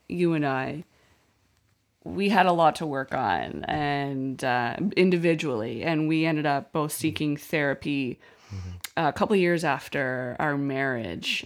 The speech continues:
Speaker 1: Um, we ended up seeking help, and we got some answers and we got some new tools and stuff like that, but it, uh, it wasn't enough.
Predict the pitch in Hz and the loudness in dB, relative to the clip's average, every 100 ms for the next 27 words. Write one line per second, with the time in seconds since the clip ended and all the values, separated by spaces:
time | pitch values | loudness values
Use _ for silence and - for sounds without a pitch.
0 | - 156 - 87 85 - 170 _ _ _ | -6 -6 -6 -6 -8 -8 -10 _ _ _
1 | _ _ _ _ _ _ _ - - _ | _ _ _ _ _ _ _ -20 -20 _
2 | _ - 170 165 143 - 156 156 151 170 | _ -2 0 2 -2 -2 -4 -2 -2 2
3 | 190 196 196 - - 170 160 156 156 151 | 4 4 2 -4 -2 0 0 0 -2 -2
4 | 151 151 156 - _ _ - _ _ _ | -2 -4 -6 -12 _ _ -20 _ _ _
5 | _ _ _ 196 240 247 440 381 269 - | _ _ _ 2 4 4 2 2 0 2
6 | 151 175 - 240 233 185 165 160 151 151 | 2 2 4 4 4 4 4 2 2 2
7 | 151 151 - - 269 262 254 180 170 151 | 4 4 2 2 4 6 4 2 0 0
8 | - 151 143 156 147 135 170 170 160 147 | -2 -4 -2 2 2 0 -4 2 4 4
9 | - - - 135 - - 151 143 127 117 | 0 -6 -4 -2 -2 -4 0 0 0 -4
10 | - _ _ _ _ _ _ _ _ _ | -10 _ _ _ _ _ _ _ _ _
11 | _ _ _ _ _ _ _ _ _ _ | _ _ _ _ _ _ _ _ _ _
12 | - 190 202 202 202 180 165 139 110 - | 0 4 6 6 6 6 2 0 -4 -12
13 | - - | -20 -20